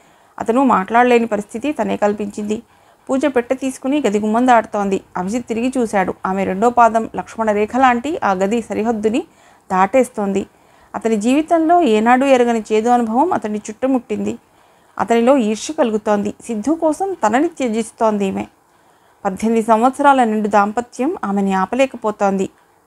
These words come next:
తనని ఎంత సునాయాసంగా వదిలేయగల శక్తి వచ్చింది?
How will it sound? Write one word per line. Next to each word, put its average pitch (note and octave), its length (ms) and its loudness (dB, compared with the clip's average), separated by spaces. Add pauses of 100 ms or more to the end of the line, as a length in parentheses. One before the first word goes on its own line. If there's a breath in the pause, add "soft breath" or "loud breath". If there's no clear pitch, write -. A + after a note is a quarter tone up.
(100)
తనని A3 240 2
ఎంత G#3 380 -2
సునాయాసంగా B3 720 2
వదిలేయగల B3 460 4
శక్తి A#3+ 320 -6
వచ్చింది? C#4 500 -2